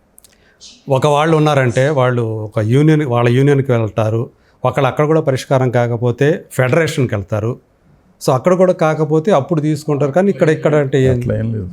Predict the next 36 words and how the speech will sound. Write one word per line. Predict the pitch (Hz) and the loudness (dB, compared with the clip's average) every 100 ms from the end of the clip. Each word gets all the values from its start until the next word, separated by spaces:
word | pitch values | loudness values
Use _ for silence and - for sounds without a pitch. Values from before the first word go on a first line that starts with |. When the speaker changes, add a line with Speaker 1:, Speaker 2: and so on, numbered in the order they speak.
| - | -12
Speaker 2:
అట్లా | - 85 | -12 -10
ఏం | 92 | -8
లేదు. | 92 98 | -8 -8
వీళ్ళే | 80 90 101 | -8 -6 -8
పోలీస్ | 98 98 95 | -4 -6 -6
స్టేషన్‌కి, | - 92 101 95 | -6 -6 -6 -8
వీళ్ళే | 95 95 | -6 -6
పోలీస్ | - 104 90 | -4 -6 -6
స్టేషన్‌కి | 110 95 104 | -10 -10 -10
వెళ్తే | 95 90 107 | -10 -6 -4
మన | 104 101 | -2 0
దగ్గరికి | 98 95 95 | -2 -4 -4
వచ్చే, | 95 - | -6 -6
మన | 98 92 92 | -8 -6 -6
దగ్గరికి | 95 95 95 | -8 -6 -8
వస్తే | 92 104 98 _ _ - _ - | -6 -8 -10 _ _ -20 _ -2
out | 107 | 0
of | 123 123 | 2 0
the | 113 107 90 | 0 -2 -2
court | 101 98 107 92 104 104 | -4 -2 -6 -4 -4 -4
ఉన్న | 104 104 | -2 -4
సి-, | 98 117 104 | -2 -2 -2
సినిమా | 98 110 113 | -2 -2 -2
పెద్దలు | 110 101 107 107 | 0 0 0 0
అనుకునే | 107 101 101 | -2 -2 -4
కొంతమంది | 98 101 92 101 101 98 | -2 -2 -2 -4 -2 -2
దగ్గరికి | 101 90 | -4 -6
వెళ్ళి | 98 95 | -6 -2
వాళ్ళ | 98 98 98 | -2 0 -2
దగ్గర | 95 | -4
పంచాయతీ | 95 104 92 98 92 | -4 -6 -4 -4 -4
సెటిల్ | 95 95 110 | -6 -6 -4
అయినవి | 98 92 | -4 -4
కూడా | 104 120 101 | -6 -6 -6
చాలా | 92 | -4
ఉన్నాయి. | 87 82 | -6 -8